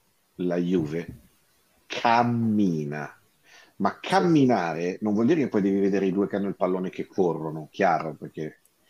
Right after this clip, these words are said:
la Juve cammina e chi corre corre male. L-,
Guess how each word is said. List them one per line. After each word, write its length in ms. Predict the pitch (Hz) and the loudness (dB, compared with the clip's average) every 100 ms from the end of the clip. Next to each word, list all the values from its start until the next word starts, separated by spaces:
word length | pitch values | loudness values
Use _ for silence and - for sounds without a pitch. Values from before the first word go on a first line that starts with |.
| _ _ - | _ _ -4
la 180 | 107 | 2
Juve 380 | 127 170 135 110 | 4 4 4 0
cammina 800 | - 113 110 110 139 143 147 - - | -2 -2 0 2 2 0 -2 -8 -8
e 140 | 104 | -8
chi 180 | - 120 | -2 -2
corre 360 | - 151 139 | 2 0 0
corre 300 | - 113 107 | 0 0 0
male. 480 | 98 92 76 73 - _ _ | -2 -4 -6 -10 -16 _ _
L-, 160 | - | -6